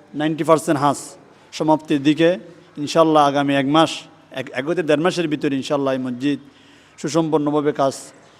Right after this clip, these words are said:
শেষ হইব আল্লাহ দিলি। আর এই মসজিদ গান জীবের তত্ত্বাবধানে যার আন্তরিক সাহায্য সহযোগিতা বড় ভাই আলমগীর, বড় ভাই প্রবাসী, আমেরিকা প্রবাসী আলমগীর ভাইয়ের তত্ত্বাবধানে ওর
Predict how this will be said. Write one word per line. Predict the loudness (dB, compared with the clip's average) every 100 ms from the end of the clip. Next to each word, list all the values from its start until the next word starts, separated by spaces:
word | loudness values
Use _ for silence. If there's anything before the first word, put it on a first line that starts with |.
| _
শেষ | -6 0 2
হইব | 4 4
আল্লাহ | 4 2
দিলি। | 0 0
আর | 0 -2 -4 -14 -20 -20 _ -8
এই | -2
মসজিদ | 0 0 0 4
গান | 4 2
জীবের | -2 0 0 0
তত্ত্বাবধানে | -2 -2 0 2 0 -2 -6 -14 -2
যার | 4 6 4 0 -18 -20 -20 _ _
আন্তরিক | -6 -2 0 0 -2 -6 -20 -14
সাহায্য | -6 -4 -4
সহযোগিতা | -2 0 0 0 2 4 4 2 -8 -20 -20 -20 -20 -20 -20 -20 _ -20 -10 4
বড় | 8 10
ভাই | 12 10 8 0
আলমগীর, | -2 0 0 -2 -2 -10 -18 -20 -20 _ _ -18 -4
বড় | 0
ভাই | 2 2
প্রবাসী, | 4 6 6 4 -2 -2 -6
আমেরিকা | -4 0 2 2
প্রবাসী | 4 4 2 0
আলমগীর | 0 0 -2 0
ভাইয়ের | 4 4 2 0
তত্ত্বাবধানে | -4 0 2 4 4 4 0 -8 -20 -20 -20 _ -2
ওর | 2 2 -2